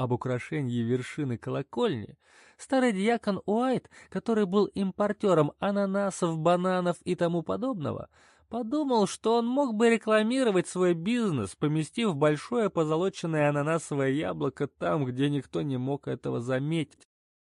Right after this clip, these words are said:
К тому времени, когда я подошёл к церкви, там было около двух тысяч человек. Мужчин, женщин и детей, ожидавших увидеть, как профессор упадёт,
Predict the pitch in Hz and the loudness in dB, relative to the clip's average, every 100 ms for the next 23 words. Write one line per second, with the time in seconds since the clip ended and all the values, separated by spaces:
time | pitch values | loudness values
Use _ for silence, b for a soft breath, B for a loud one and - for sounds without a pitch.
0 | _ _ - 214 277 269 262 233 175 - | _ _ -4 -2 0 0 0 -2 -2 -2
1 | 127 151 156 113 101 - 110 - - 196 | 0 2 0 -2 -6 -6 -12 -10 -8 -6
2 | 185 139 139 123 - 196 151 110 151 160 | -6 -6 -6 -4 -4 -4 -4 -2 0 2
3 | 131 135 127 113 104 107 139 - 120 117 | 2 0 -2 -4 -4 -6 -6 -8 -8 -8
4 | 113 - - 98 90 85 80 - _ _ | -10 -12 -8 -6 -6 -6 -10 -12 _ _
5 | - 98 - 170 202 196 123 127 156 147 | -12 -12 -10 -6 -4 -4 -2 -2 -2 -6
6 | 127 123 104 104 175 175 B B B 175 | -8 -6 -6 -4 -2 -2 B B B 0
7 | 185 214 220 - 180 - 127 135 202 180 | 2 0 0 -2 -6 -4 -6 -4 -4 -4
8 | 143 - - 156 - 127 113 170 170 - | -6 -6 -10 -10 -6 -6 -4 -4 -4 -6
9 | 151 - - 214 - 180 180 226 - | -10 -10 -12 -6 -2 -2 -2 -2 -4